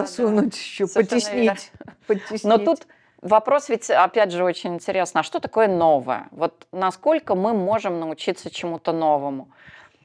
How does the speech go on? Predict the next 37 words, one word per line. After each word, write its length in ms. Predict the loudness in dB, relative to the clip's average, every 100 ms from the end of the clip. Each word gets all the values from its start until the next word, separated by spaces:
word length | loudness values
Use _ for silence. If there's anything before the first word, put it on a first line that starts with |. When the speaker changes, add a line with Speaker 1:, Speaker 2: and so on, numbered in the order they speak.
| _ _
Speaker 2:
Совершенно 540 | -2 0 2 2 4
очевидно, 500 | 0 0 -2 0 -2
что 160 | -4 -4
никакой 360 | -2 0 2 2
человек 440 | 4 4 4 2
не 80 | -2
может 240 | -2 -2
взять 220 | 0 0 0
огромный 440 | 0 0 0 -4
учебник 500 | -4 0 0 -2 -8 _ _ _
и 60 | -8
прям 380 | 0 0 0 -4
за, 380 | 2 4 2 0 _ _
там, 300 | -6 -6 -10 _ _ -20 -20 _ _ _ _ _
час 420 | -2 0 0 -6 -18 _
выучить 460 | -4 -2 -2 -4 -4
его 120 | -2
целиком. 480 | -2 -2 -2 -2 -6 _ _ _ _ _ _ _
Хотя 300 | -4 0 2
и 60 | 0
существует 480 | -4 -12 -6 -4 -4
фотографическая 720 | -6 -2 0 -2 -6 -14 -10
память, 380 | -4 -2 -2 -4
многократно 580 | -4 0 0 0 -2 -2
пытались 320 | -8 -4 -4
понять, 320 | -2 -2 0 0
Speaker 1:
Ну, 60 |
это 140 | 0 -2
фено-, 320 | -6 -4 -2
Speaker 2:
в 40 |
чём, 60 | -2
Speaker 1:
феномены 500 | 0 2 2 0 0
Speaker 2:
в 40 |
чём 280 | -2 0 0
Speaker 1:
такие, 0 |
да. 120 | 0
Speaker 2:
особенности, 720 | -2 -2 2 2 2 0 -2